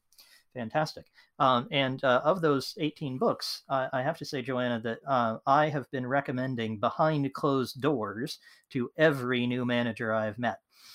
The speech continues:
And we recommend it in our, uh, O'Reilly course called Your First Thirty Days as a Manager.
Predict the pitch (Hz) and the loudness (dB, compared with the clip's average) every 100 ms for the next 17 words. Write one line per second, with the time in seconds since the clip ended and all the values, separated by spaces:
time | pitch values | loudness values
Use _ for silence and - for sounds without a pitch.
0 | - - 117 110 120 117 113 120 113 110 | -20 -6 -4 0 0 0 0 0 -2 -2
1 | - 113 110 107 107 110 110 - 110 123 | -4 -2 0 2 2 0 -2 -4 -6 -4
2 | 110 113 123 117 110 - 107 - - 117 | 2 4 4 0 -4 -4 -4 -6 -4 0
3 | 107 98 113 107 113 107 - 110 107 107 | 0 -2 -6 -6 -6 -8 -6 -6 -4 -6
4 | 107 110 107 107 110 101 107 | -8 -10 -6 -2 -2 -4 -12